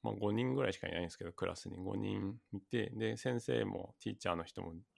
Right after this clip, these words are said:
女性だったので、なんていうか、やっぱこう、ファミリーメディスンって女性の人が多い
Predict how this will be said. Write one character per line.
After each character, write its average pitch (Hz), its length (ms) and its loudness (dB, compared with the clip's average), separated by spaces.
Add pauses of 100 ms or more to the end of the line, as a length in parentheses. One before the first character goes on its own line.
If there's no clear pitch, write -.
(180)
女 85 120 -4
性 92 220 -4
だ 87 80 -6
っ 85 60 -12 (100)
た - 80 -10
の 90 160 -12
で、 - 180 -8 (1080)
な 101 140 -4
ん 82 60 -6
て - 140 -12
い 101 40 -10
う 98 40 -18
か、 117 60 -8
や 131 60 -6
っ 123 40 -10
ぱ 104 140 -4
こ 101 440 0
う、 - 640 -20
フ - 80 -4
ァ - 20 0
ミ 143 60 0
リ 156 80 2
ー - 20 2
メ 165 100 4
デ 135 60 4
ィ 113 40 0
ス 90 100 -6
ン 85 40 -6
っ - 20 -10
て - 220 -8 (680)
女 107 100 0
性 120 200 0
の 117 100 2
人 - 200 -2
が - 200 0 (480)
多 101 180 4
い 98 420 2